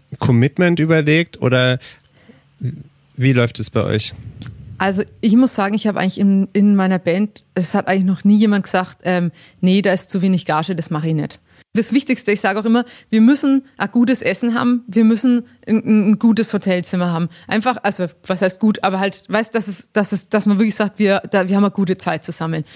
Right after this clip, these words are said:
Speaker 2: So. Und dann, wenn jetzt die Gage, die schwankt natürlich, weil du mit zwanzig Leuten, du spielst in einem kleinen Club, dann zahl mal jedem hundert Euro, dann bist du bei, bei zweitausend Leut-, Euro, ja. Also, und dann musst du, äh,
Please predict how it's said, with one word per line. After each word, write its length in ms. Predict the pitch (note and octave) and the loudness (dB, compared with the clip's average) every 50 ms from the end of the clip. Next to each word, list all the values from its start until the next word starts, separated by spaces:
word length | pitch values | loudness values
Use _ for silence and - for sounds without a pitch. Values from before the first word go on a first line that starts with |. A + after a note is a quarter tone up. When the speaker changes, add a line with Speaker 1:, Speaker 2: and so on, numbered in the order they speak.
| - - - | -20 -20 -14
Speaker 2:
So. 260 | - - - F#3 E3 - - - - - - | -6 -2 0 0 0 -2 -6 -14 -20 -12 -4
Und 300 | - G#3 G#3 G3 - - | 0 0 2 2 0 0
dann, 300 | A3+ - A#3 A#3+ C#4+ D#4 - - _ _ _ | -2 0 0 0 0 -2 -6 -12 _ _ _
wenn 140 | F3+ G3 G#3+ | 0 0 0
jetzt 200 | G#3+ G#3+ - - | 0 -2 -6 -8
die 60 | G3+ | -4
Gage, 440 | D#3+ F3 E3+ F#3 G#3 A#3 - C4 B3+ | -2 0 0 0 0 0 -2 -4 -4
die 160 | G#3 - A3 | -2 -2 -4
schwankt 360 | G3 - - F#3+ F#3+ G#3+ G#3+ | -4 -4 -4 -4 -4 -2 -2
natürlich, 480 | - A#3 A3+ - - G#3 F#3+ A3 A3 - | -4 -4 -4 -2 -2 0 0 0 -2 -2
weil 120 | - F3 | -2 0
du 60 | F3+ G3 | 2 2
mit 140 | G3+ F#3+ | 2 0
zwanzig 360 | - - F#3 F3+ F3+ F#3+ F#3 E3+ | 0 -2 -2 -2 0 0 0 0
Leuten, 440 | F3 E3 F3 F#3+ - - A3 B3+ B3 - _ _ - | 0 0 0 -2 -2 -2 -2 -2 -4 -6 _ _ -4
du 100 | - G3+ | -2 -2
spielst 280 | - - - G#3+ - | 0 0 0 0 2
in 80 | A3+ G#3+ | 2 2
einem 100 | G3 F#3+ | 2 0
kleinen 340 | F#3+ - F#3 F3+ F3 E3+ E3+ | 0 0 -2 -2 -2 -4 -4
Club, 300 | - - G3 G3 - - - _ _ _ _ - | -2 -2 -4 -4 -4 -10 -20 _ _ _ _ -4
dann 320 | F#3+ E3+ E3 E3+ E3+ E3 E3 - _ _ _ | -2 -2 -2 -2 -4 -4 -6 -10 _ _ _
zahl 220 | - - F#3+ G3 | -4 -2 -2 0
mal 140 | G#3 G#3+ G#3+ | 0 -2 -2
jedem 280 | G3 F#3 G3+ F3+ G3 F#3+ | -2 -2 -2 -2 0 2
hundert 260 | G3 A3+ A3+ A#3 - | 4 4 4 2 2
Euro, 460 | - E3 F3 F3 D#3+ F3+ G3+ A#3+ B3 _ _ _ | 0 -2 -2 0 0 0 -2 -2 -4 _ _ _
dann 100 | - F#3+ | 0 0
bist 140 | F#3 G3 G3 | 0 0 0
du 60 | G3+ | 0
bei, 140 | F3+ F#3 F3 | 0 0 0
bei 140 | F3 F3 F3 | 0 -2 -2
zweitausend 540 | - - - D3 - F3 E3 D#3+ - D#3+ | -4 -6 -8 -6 -6 -6 -6 -4 -4 -4
Leut-, 260 | D3+ D3+ D#3 - - - | -4 -4 -6 -6 -4 -2
Euro, 340 | F3 F3 F3 E3 D#3 D3+ | 0 0 0 0 -2 -2
ja. 220 | D3 D3+ E3 F#3+ G#3 - - - _ _ | 0 0 0 0 -2 -4 -12 -20 _ _
Also, 280 | - F#3 E3+ G3 G3+ F#3 - - _ | -4 -2 0 0 -2 -2 -4 -10 _
und 160 | - G3+ G3 | -4 -2 0
dann 120 | G3 G3 G#3 | 0 2 2
musst 220 | A3+ A#3+ A3+ - | 2 2 0 -2
du, 220 | A#3 A3+ A3+ G#3+ - - _ _ _ _ - | -2 -2 -2 -4 -6 -10 _ _ _ _ 0
äh, 160 | G3+ G#3+ | 0 0